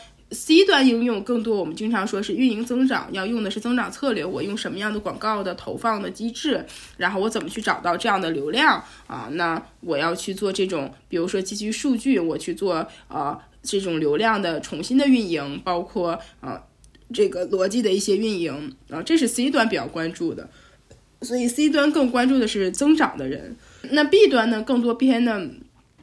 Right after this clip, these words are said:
偏的呢，我认为是，呃，这个销售啊，那核心还是说我要用什么样的方式，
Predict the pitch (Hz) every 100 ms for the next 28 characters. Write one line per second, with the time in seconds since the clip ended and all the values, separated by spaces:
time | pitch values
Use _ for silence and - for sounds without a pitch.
0 | - - - - 254 247 226 175 160 202
1 | 208 226 240 214 214 - - - 180 170
2 | 175 - - 202 180 175 160 - - 240
3 | 269 359 254 - - 127 151 190 - 220
4 | 220 214 208 175 196 196 190 196 220 226
5 | 240 185 160 196 180 170 131 - - 220
6 | 196 175 175 226 196 - 214 254 - 208
7 | 143